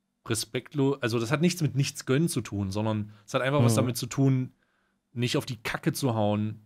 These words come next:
Speaker 1: und nicht irgendwie den dicken Macker raushängen zu lassen,
Speaker 2: Ja.
Speaker 1: nur weil du, nur weil Leute vor dir sitzen, die dich halt weil du in einer guten Lage bist.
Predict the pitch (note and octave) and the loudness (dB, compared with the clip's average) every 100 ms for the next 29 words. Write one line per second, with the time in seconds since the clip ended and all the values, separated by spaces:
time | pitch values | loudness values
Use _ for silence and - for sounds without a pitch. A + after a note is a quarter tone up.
0 | _ A2 A2 A2+ - - C3 A#2+ A#2 A#2 | _ -4 -2 -2 -6 -8 -4 -2 -2 -2
1 | A2 A2+ G#2+ A2+ C3 A2+ A#2+ C#3 G#2+ G#2+ | 0 0 0 -2 -2 0 2 2 2 -2
2 | G#2 G2+ G2+ G2 F#2+ - G#2 A2 - _ | -4 -8 -6 -4 -4 -4 -6 -6 -10 _
3 | - D3 A2+ A#2 A#2 A#2+ A#2+ A#2+ A2+ A#2+ | 2 4 6 4 2 2 2 2 0 0
4 | A#2+ A#2 A#2 C3 C#3 A#2 - B2 B2 B2 | 2 4 4 4 2 0 -2 0 0 -2
5 | - C3 A#2 A#2+ A2+ A#2 A#2 A2+ - _ | -4 -4 -2 -2 -2 0 0 -2 -10 _
6 | _ _ _ - A2+ B2+ C3 B2 C#3 D3 | _ _ _ -4 0 2 2 2 2 2
7 | C3 B2+ D3 F#2+ F2 - | 4 6 4 0 -6 -12